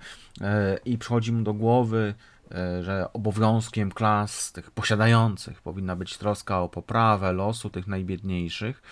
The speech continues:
a nie myślenie tylko i wyłącznie o tym, w jaki sposób się, e, e, <laughs> najeść, napić, żeby się nie zrobiło niedobrze. E, w Nawłoci Cezarego Barykę spotykają jeszcze,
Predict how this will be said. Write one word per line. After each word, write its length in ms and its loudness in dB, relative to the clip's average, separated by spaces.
a 160 0
nie 340 2
myślenie 420 -2
tylko 280 -4
i 80 -2
wyłącznie 380 -4
o 80 -4
tym, 260 -6
w 80 -12
jaki 240 -2
sposób 460 -8
się, 280 -6
e, 40 -6
e, 80 4
<laughs> 160 2
najeść, 440 2
napić, 420 -2
żeby 240 -4
się 220 -2
nie 120 0
zrobiło 480 -2
niedobrze. 800 4
E, 280 4
w 100 -4
Nawłoci 420 0
Cezarego 440 -2
Barykę 320 -2
spotykają 600 0
jeszcze, 640 0